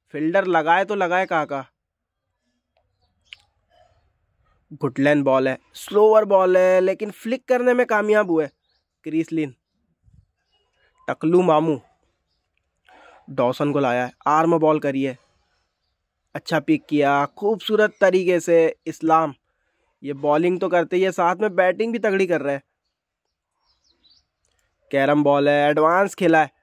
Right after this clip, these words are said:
फील्डर बॉल का पीछा करते हुए बाउंड्री रोकेंगे। जी हाँ भाई, यहाँ पर बाउंड्री तो रोकेंगे, लेकिन आप चार रन जाने से रोक नहीं सकते। अपोनेंट का स्कोर काफ़ी तगड़ा है,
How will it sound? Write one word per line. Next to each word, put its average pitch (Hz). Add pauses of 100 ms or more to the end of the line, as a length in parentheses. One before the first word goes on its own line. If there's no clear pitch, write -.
(720)
फील्डर 156
बॉल 160
का 175
पीछा 170
करते 165
हुए 160 (120)
बाउंड्री 196
रोकेंगे। 202 (600)
जी 165
हाँ 180
भाई, 180
यहाँ 175
पर 202 (180)
बाउंड्री 208
तो 233
रोकेंगे, 190 (160)
लेकिन 160
आप 160
चार 170
रन 190
जाने 180
से 185
रोक 170
नहीं 160
सकते। 131 (1800)
अपोनेंट 135
का 143
स्कोर 156
काफ़ी 156
तगड़ा 143
है, 123